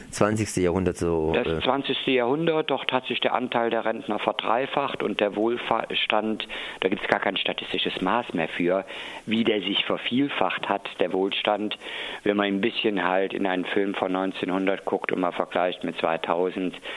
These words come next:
Speaker 2: ähm, das kann man, diese, diese Wohlstandssteigerung kann man schon gar nicht mehr messen, trotz der Verdreifachung der Rentnermenge, trotz der Halbierung der Jugendanzahl. Und wir haben also außerdem,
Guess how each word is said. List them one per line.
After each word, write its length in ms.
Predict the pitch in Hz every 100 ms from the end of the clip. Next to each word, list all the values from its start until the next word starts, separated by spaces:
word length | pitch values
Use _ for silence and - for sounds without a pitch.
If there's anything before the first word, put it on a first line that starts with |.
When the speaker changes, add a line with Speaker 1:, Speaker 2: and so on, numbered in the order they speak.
| - - -
Speaker 2:
ähm, 500 | - 90 87 87 87
das 140 | 87 - -
kann 120 | 104
man, 160 | 104 95
diese, 240 | 90 95 90 - -
diese 300 | 85 90 85
Wohlstandssteigerung 800 | 101 - 90 - 95 87 87 85
kann 140 | 87
man 100 | 87
schon 160 | 90 87
gar 120 | 85
nicht 180 | 82 85
mehr 80 |
messen, 400 | 87 92 - 107 - - - -
trotz 180 | 196 -
der 80 | 101
Verdreifachung 720 | 90 - 87 78 78 76 73
der 120 | 73
Rentnermenge, 600 | 71 69 - 67 65 64 - -
trotz 240 | 147 147 -
der 120 | 110
Halbierung 640 | 92 95 98 87 80 78 71
der 100 | 82
Jugendanzahl. 1040 | 78 82 80 - 67 65 - 58 62 62 - - - - - -
Und 140 | 185
wir 120 | 156
haben 260 | 120 131 120 -
also 280 | 113 110
außerdem, 420 | - - 120 156